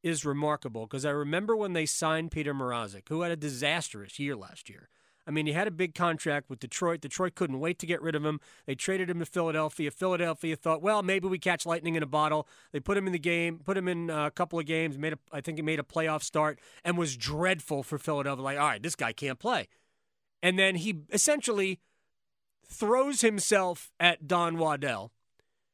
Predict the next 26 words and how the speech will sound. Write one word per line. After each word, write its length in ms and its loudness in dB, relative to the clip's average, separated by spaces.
And 140 4
I 60 6
remember 500 2
talking 420 2
to 120 -4
people 340 0
around 320 0
the 80 -2
league 440 -4
after 300 4
they 120 4
signed 380 2
Peter 200 2
Mrazek, 600 0
and 180 2
the 40 4
general 440 2
consensus 580 0
was 400 0
that 180 -2
Carolina 560 2
has 240 0
now 220 4
cornered 500 2
the 80 2
market 480 0